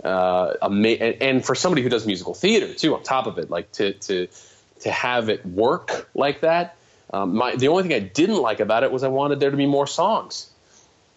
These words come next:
You, you, you know, they, they, they, they did such a great job of only using the music when it was, you know,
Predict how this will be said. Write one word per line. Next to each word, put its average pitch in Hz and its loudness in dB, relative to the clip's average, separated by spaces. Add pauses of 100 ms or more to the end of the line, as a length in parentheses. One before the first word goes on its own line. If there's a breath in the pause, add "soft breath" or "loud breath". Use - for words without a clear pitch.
You, 139 0
you, 135 2 (180)
you 123 2
know, 120 4
they, 131 2
they, 120 2
they, 117 0
they 113 0
did 127 -2
such 143 -2
a 123 0
great 123 2
job 131 2
of 107 -4 (100)
only 165 4
using 147 2
the 117 2
music 127 0
when 110 0
it 98 0
was, - -2
you 104 0
know, 87 2